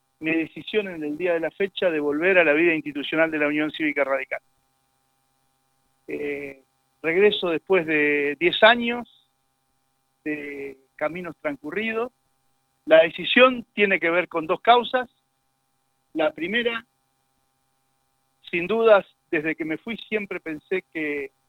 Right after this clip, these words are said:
este momento llegaría, porque el corazón tira,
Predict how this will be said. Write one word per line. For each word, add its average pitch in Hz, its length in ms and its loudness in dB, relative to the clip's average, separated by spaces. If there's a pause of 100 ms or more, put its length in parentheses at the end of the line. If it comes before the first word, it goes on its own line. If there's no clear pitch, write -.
(340)
este 170 240 -8
momento 165 360 -10
llegaría, 175 520 -2
porque 143 260 -10
el 135 80 -10
corazón 143 440 -6
tira, 208 340 -2